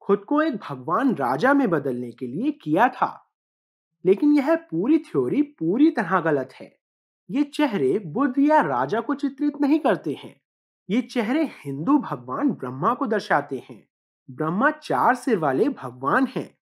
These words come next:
बुद्ध नहीं। यही कारण है कि प्रत्येक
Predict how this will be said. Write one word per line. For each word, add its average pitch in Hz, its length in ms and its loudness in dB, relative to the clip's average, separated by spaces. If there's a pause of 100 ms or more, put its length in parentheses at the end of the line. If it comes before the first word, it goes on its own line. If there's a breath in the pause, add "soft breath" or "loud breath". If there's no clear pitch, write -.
बुद्ध 143 260 -2
नहीं। 240 440 0 (1000)
यही 156 340 4
कारण 151 380 4
है 196 180 -6
कि 294 120 -4
प्रत्येक 247 520 -2